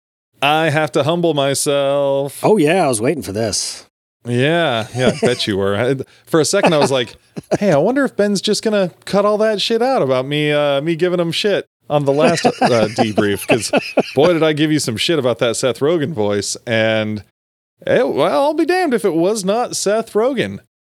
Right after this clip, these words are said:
Speaker 1: It apparently, uh, that, that star-nosed, what is it, like a mole guy?
Speaker 2: Uh, yes, that's
Speaker 1: Looked kinda
Speaker 2: exactly
Speaker 1: like
Speaker 2: what
Speaker 1: a
Speaker 2: it was.
Speaker 1: mole.
Speaker 2: He was, he was e-, exactly a star-nosed mole because Disney has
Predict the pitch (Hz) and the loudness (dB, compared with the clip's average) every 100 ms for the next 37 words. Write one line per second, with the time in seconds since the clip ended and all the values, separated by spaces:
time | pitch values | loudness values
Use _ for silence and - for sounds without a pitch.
0 | _ _ - 190 226 196 240 190 185 175 | _ _ 0 2 2 0 0 0 0 2
1 | 160 151 139 147 143 113 120 135 120 - | 0 0 0 0 -2 -4 -2 0 0 -6
2 | _ - - - 151 151 151 147 143 147 | _ -8 -4 0 2 0 0 0 2 0
3 | 107 107 - _ - 104 - 156 165 113 | -4 -10 -18 _ -16 -16 -16 -8 2 2
4 | 104 101 98 104 101 110 120 139 135 131 | 2 2 0 0 0 2 2 2 0 0
5 | 147 151 160 156 - - _ _ _ _ | 0 0 -2 -4 -10 -20 _ _ _ _
6 | - 151 220 - 135 156 113 190 135 123 | 0 4 4 2 -2 0 2 2 2 2
7 | 127 120 123 127 135 147 135 185 165 156 | 2 2 0 0 0 0 0 0 0 0
8 | 156 151 147 139 127 135 160 175 165 139 | -2 -4 -4 -4 -2 -2 -2 0 0 2
9 | - 156 147 139 135 117 127 123 113 101 | 0 -2 0 0 0 -2 -2 -2 -2 -4
10 | 101 107 95 113 107 113 98 | -4 -4 -2 -2 0 -2 -4